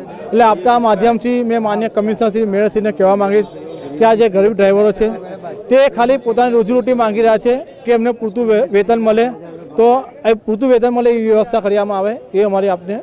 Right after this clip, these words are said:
આપના માધ્યમથી એમને રજૂઆત છે. ના, ના, આજે હડતાલ નથી પાડી, આ ખાલી સાહેબને રજૂઆત કરવા અમે ભેગા થયા છે. જો અમારી ર-, રજૂઆત સાંભળવામાં નહીં આવે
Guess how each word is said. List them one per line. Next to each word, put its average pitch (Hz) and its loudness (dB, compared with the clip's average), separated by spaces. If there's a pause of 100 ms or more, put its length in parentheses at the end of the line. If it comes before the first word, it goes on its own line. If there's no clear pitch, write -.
(180)
આપના 175 0
માધ્યમથી 185 0
એમને 190 2
રજૂઆત 143 -2
છે. 143 -10 (1800)
ના, 302 6
ના, 381 4
આજે 262 2
હડતાલ 214 2
નથી 226 0
પાડી, 202 2 (340)
આ 262 0
ખાલી 240 0
સાહેબને 233 2
રજૂઆત 220 2
કરવા 226 2
અમે 226 -2
ભેગા 175 0
થયા 175 0
છે. 196 -8 (720)
જો 254 4
અમારી 269 2
ર-, 269 2 (400)
રજૂઆત 233 2 (100)
સાંભળવામાં 226 0
નહીં 233 0
આવે 190 0